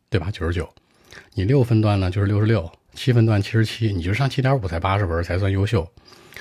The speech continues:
所以说呢，你不要给自己那么大压力。本身呢，你现在是五分的水平，想上六分，你就从不及格讲到及格，然后你所有的评判标准呢，都按照一百分来，那能行吗？一定要注意。好，第三呢，是关于犯的错误，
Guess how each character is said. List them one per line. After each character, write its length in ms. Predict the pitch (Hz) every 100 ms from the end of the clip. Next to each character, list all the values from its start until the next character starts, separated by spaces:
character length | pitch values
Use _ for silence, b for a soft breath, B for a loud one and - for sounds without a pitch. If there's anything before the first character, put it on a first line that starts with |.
| B
所 180 | - 123
以 80 | 117
说 160 | 113
呢， 100 | 110
你 100 | 95
不 100 | 80
要 100 | 82
给 80 | 95
自 120 | 87
己 60 | 82
那 60 |
么 80 | 80
大 120 | 78
压 180 | 78 78
力。 160 | 82 80 _ _
本 120 | 87
身 140 | 95 104
呢， 120 | 98
你 140 | 85
现 120 | 98
在 100 | 92 87
是 120 | 98
五 160 | 85
分 120 | 78 95
的 80 |
水 160 | 95 78
平， 120 | 82
想 120 | 85
上 140 | 78 104
六 160 | 110
分， 200 | 85 73 76 B B B -
你 80 |
就 100 | 82
从 140 | 110 107
不 100 | 113
及 120 | 101
格 100 | 98
讲 140 | 95 80
到 100 | 85
及 180 | 87
格， 160 | 76 73 - -
然 120 | 73
后 80 | 104
你 80 | 80
所 180 | -
有 40 | 90
的 80 | 87
评 140 | 92
判 120 | 92
标 180 | 90 92
准 140 | 85
呢， 80 | 76
都 100 | 76
按 120 | 85 87
照 140 | 98
一 80 | 104
百 160 | 95
分 160 | 95 95
来， 200 | 78 80 - _
那 80 | 92
能 180 | 78 -
行 160 | 80
吗？ 180 | 76 73 _ _
一 80 | -
定 100 | 85
要 40 |
注 140 | 85 82
意。 140 | 87 - B B B B B B
好， 160 | B 92
第 140 | 92
三 180 | 104 113
呢， 140 | 104 87
是 160 | - 107
关 200 | 104 101
于 80 | 104
犯 180 | 113
的 60 | 104
错 200 | 104 135
误， 140 | 95